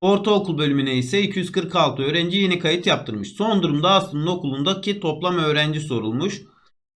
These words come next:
Hemen yeni kayıtları bulalım arkadaşlar. Toplam kaç kişi katılmıştır onu bulalım. Topladım. Üç, yedi, yedi. Yedi yüz yetmiş üç kişi yeni kayıt vardır arkadaşlar.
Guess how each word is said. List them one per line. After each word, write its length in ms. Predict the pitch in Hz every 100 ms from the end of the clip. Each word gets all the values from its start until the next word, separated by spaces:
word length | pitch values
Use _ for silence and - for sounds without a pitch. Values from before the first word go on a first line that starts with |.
| _
Hemen 320 | 220 208 202
yeni 240 | 202 220 220
kayıtları 580 | 220 196 196 196 196
bulalım 320 | 175 165 147 139
arkadaşlar. 800 | 135 131 123 117 113 151 165
Toplam 440 | - 143 - 151 151
kaç 260 | 160 151
kişi 240 | - 123 117
katılmıştır 840 | 123 120 - 113 104 101 - 165
onu 300 | 143 127 131
bulalım. 600 | 117 104 107 151 185 - _ _ _ _ _
Topladım. 580 | 202 180 165 151 151 156
Üç, 600 | 147 151 - - - - - _ _ _
yedi, 360 | 135 143 107 127
yedi. 640 | 139 151 151 143 120 98 - _ 156
Yedi 240 | 190 208
yüz 160 | 240 214
yetmiş 400 | 220 220 220 247
üç 180 | 240
kişi 220 | - 175 220
yeni 320 | 208 214 226
kayıt 340 | 220 208 208
vardır 340 | 170 147 123 131
arkadaşlar. 840 | 127 113 120 113 110 170 196 196